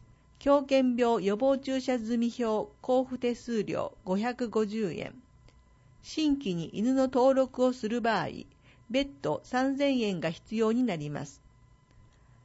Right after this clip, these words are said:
実施日、四月十一日火曜、実施会場、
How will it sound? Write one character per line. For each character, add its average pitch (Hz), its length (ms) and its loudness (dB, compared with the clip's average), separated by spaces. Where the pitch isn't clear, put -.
実 220 200 -4
施 - 300 -4
日、 170 260 -8
四 - 220 -4
月 269 300 -2
十 233 240 0
一 247 240 -4
日 214 480 -4
火 226 160 -4
曜、 220 340 2
実 220 140 -2
施 277 260 -4
会 269 280 2
場、 147 340 -2